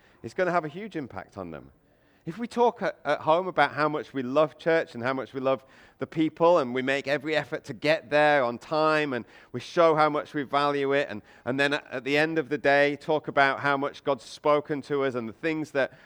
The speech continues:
we've received, and, "Hey, wasn't that a great worship song?" then our children are gonna learn those ways, and they'll learn to love the church too. If we go home and, and kind of start critiquing the songs that we sung and pick apart the message,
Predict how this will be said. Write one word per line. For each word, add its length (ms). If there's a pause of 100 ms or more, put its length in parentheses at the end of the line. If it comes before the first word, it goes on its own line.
(100)
we've 160
received, 580
and, 120
"Hey, 200
wasn't 260
that 140
a 40
great 280
worship 480
song?" 360 (280)
then 120
our 120
children 440
are 60
gonna 220
learn 400
those 260
ways, 420 (200)
and 120
they'll 120
learn 340
to 120
love 200
the 80
church 360
too. 300 (1700)
If 120
we 80
go 180
home 240
and, 240
and 180
kind 260
of 100
start 360
critiquing 680
the 80
songs 420
that 100
we 100
sung 300
and 120
pick 160
apart 340
the 60
message, 520